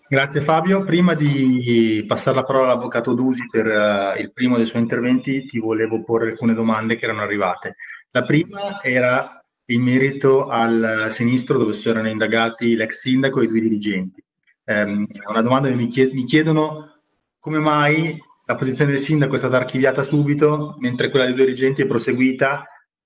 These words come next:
semplicemente per il fatto che il sindaco di fatto è il vertice del comune e si, si chiedono perché nei suoi confronti alla fine il pubblico ministero ha deciso di,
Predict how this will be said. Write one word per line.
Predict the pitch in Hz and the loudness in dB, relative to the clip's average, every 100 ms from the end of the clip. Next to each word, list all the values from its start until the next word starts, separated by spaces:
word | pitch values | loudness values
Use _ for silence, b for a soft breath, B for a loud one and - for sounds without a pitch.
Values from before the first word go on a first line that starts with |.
| _ | _
semplicemente | - 120 117 139 135 | -10 -10 -6 -6 -2
per | 135 | -2
il | 151 | 0
fatto | 139 123 113 | 0 -2 -4
che | 120 | -4
il | 120 | -4
sindaco | 147 139 123 117 | -4 -2 -2 -2
di | 113 | 0
fatto | 127 117 | 0 2
è | 113 | 2
il | |
vertice | 131 135 - 110 - | 2 2 -2 -8 -4
del | 113 113 | -4 -2
comune | 147 127 123 123 | 0 0 0 -2
e | |
si, | 123 | -4
si | - - _ _ | -12 -14 _ _
chiedono | - 131 127 123 | 2 2 2 0
perché | 123 - 139 143 - | -2 0 0 0 -6
nei | 117 | -2
suoi | 135 | 0
confronti | 127 131 131 127 127 | 0 -2 0 0 2
alla | 117 | -2
fine | 117 131 127 127 - - | 0 0 2 0 -4 -2
il | 113 110 | 0 0
pubblico | - 120 117 | -4 -4 -2
ministero | 120 123 - 120 123 | -2 -2 -2 0 2
ha | |
deciso | 117 110 117 113 113 | 0 -2 0 0 0
di, | 110 104 104 113 | 0 0 0 -2